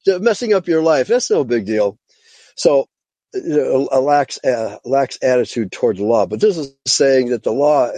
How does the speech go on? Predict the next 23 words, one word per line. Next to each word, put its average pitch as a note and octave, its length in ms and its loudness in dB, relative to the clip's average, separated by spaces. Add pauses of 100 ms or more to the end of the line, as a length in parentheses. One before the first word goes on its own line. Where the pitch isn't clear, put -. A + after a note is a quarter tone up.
(160)
is B2 180 -4
no, C3 400 0
no C3 180 2
longer B2+ 300 2
in A#2+ 100 0
existence. C3+ 560 -2
It's A2 140 -10
crazy, F3+ 580 -2 (500)
absolutely C#3 420 0
crazy. A#2+ 340 0
But G#2+ 220 -2
that C3+ 160 0
there's G#2+ 220 -6
so G3 220 2
many E3 180 0
Christians A#2+ 420 -4
who A2+ 160 2
actually A2+ 320 -2
believe F#2+ 400 0
that. F2+ 260 -2 (1080)
Okay, C#3 340 2 (920)
let's C3 200 0
continue. G#2+ 400 -2